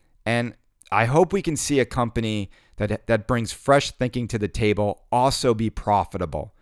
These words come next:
and also figure out how to manufacture and get us these machines. I mean, we all know Stern's got the manufacturing down, but are they bringing that fresh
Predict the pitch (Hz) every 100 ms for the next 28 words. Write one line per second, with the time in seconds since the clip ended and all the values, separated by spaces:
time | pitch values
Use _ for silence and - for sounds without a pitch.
0 | _ _ - 117 - 135 143 131 - 123
1 | 117 107 101 98 92 - 107 107 101 107
2 | 113 101 110 104 - 107 98 90 104 95
3 | - 98 95 90 117 95 69 - - -
4 | 151 151 180 190 202 175 - 147 135 -
5 | 120 113 107 107 98 107 98 - 95 92
6 | 101 82 - _ _ - - - _ -
7 | 113 104 - _ 101 139 151 165 117 127
8 | 127 120 117 107 87 - - - 101 127
9 | 131